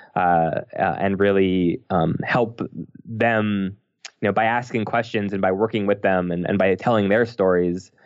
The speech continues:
Uh, I'd like to think, you know, first of all, it's interesting for me and I, you know, it's interesting for the audience, but I think also in that process, um, I've helped people kind of hone their own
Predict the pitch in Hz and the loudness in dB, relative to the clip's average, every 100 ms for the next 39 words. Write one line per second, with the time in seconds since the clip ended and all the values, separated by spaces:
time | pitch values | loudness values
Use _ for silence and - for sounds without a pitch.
0 | - _ 98 92 82 107 104 104 104 104 | -20 _ -2 0 0 0 0 0 0 0
1 | 92 90 98 - - 120 113 95 90 87 | -2 -2 -2 -2 0 -2 0 2 2 2
2 | 120 110 101 95 92 95 117 143 98 92 | 0 -2 -2 -2 0 2 4 4 2 0
3 | 76 90 85 - 92 82 92 104 101 98 | 2 2 2 0 2 2 2 2 2 2
4 | 95 90 104 107 90 90 - _ - - | 2 2 2 2 0 -2 -10 _ -14 -2
5 | 110 110 113 104 101 104 92 87 - _ | -2 0 0 0 0 2 2 2 -2 _
6 | - 110 95 - 104 98 101 85 - - | 0 0 0 -2 -2 0 0 0 -2 -12
7 | _ _ - - 95 82 90 - 92 - | _ _ -8 -2 0 0 -4 -2 -4 -2
8 | 110 95 92 92 90 90 101 95 90 87 | -4 0 0 0 -4 0 2 4 4 4
9 | 101 98 90 90 | 4 4 4 2